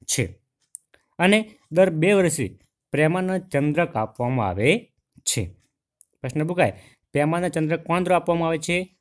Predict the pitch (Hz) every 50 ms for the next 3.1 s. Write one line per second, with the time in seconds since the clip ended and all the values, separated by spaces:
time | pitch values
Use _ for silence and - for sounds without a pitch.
0 | _ _ - 151 151 147 - - 135 135 139 151 156 156 160 160 165 170 160 151
1 | - - 127 131 135 135 135 147 147 - - 104 95 117 120 120 120 123 107 92
2 | - - 98 104 101 92 90 98 143 196 254 254 - _ _ - - - 139 95
3 | - -